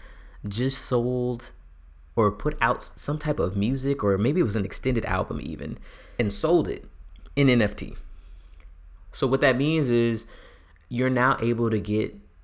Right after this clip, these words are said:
exclusive content, right? That was not made available to everyone. So you get exclusive content, new content, um, and you have a type of ownership to it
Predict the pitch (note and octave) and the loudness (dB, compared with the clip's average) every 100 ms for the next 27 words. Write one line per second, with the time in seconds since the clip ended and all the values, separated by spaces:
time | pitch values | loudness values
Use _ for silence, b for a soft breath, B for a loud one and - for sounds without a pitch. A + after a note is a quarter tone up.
0 | - - - - - - - - B2 - | -20 -20 -20 -20 -20 -20 -20 0 0 0
1 | - A#2 A#2+ - D3+ F#2+ F#2+ - - - | -4 0 0 -2 -4 -2 -2 -2 -6 -6
2 | - F2+ F#2 - - - G2 G2+ G#2 G#2 | -6 -4 -2 -4 -10 -4 2 4 4 4
3 | G2 G2 G2 G2 G2+ G#2 G2+ F#2+ - F#2+ | 4 2 2 0 0 -2 -4 -6 -4 -6
4 | F#2 - B B B - G#2 G#2 G2+ G#2+ | -6 -8 B B B -4 0 0 2 0
5 | G2+ - - - C3 C3+ B2+ - A2+ A#2 | 0 -4 -10 -6 -6 -4 -6 0 0 0
6 | C3 G#2 A2 G#2 C3+ - A2 G#2+ G2+ A2 | -4 -4 0 0 0 0 0 0 0 -2
7 | G#2 - B B B B - G#2+ G#2+ G2+ | -2 -6 B B B B -8 -2 2 2
8 | G2 G2+ - A2 A#2 B2 A#2 A#2 A#2+ - | 0 -4 -2 0 0 2 0 0 -2 -2
9 | - - A#2 A#2 - G#2+ - - F#2 E2 | -6 0 2 2 0 -2 -2 -6 -4 -4